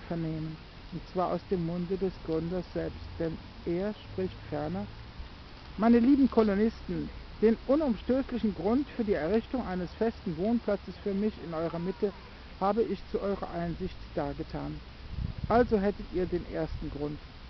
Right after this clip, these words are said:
Höret mich aber weiter an. Das Land ist weit gedehnt, es ist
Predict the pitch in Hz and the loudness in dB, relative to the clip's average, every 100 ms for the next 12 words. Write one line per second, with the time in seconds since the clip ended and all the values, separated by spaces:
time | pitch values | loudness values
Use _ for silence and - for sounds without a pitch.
0 | - - - - 240 233 - 214 180 160 | -14 -16 -6 2 4 4 2 0 0 -2
1 | 156 165 170 - - 143 147 - - - | 0 0 0 -4 -6 -6 -6 -10 -16 -16
2 | - - 214 214 240 262 220 - 156 170 | -4 0 4 6 6 4 0 -8 -2 2
3 | 190 196 - - 170 170 151 151 170 - | 4 2 0 -2 0 2 0 -4 -6 -6
4 | 202 | -8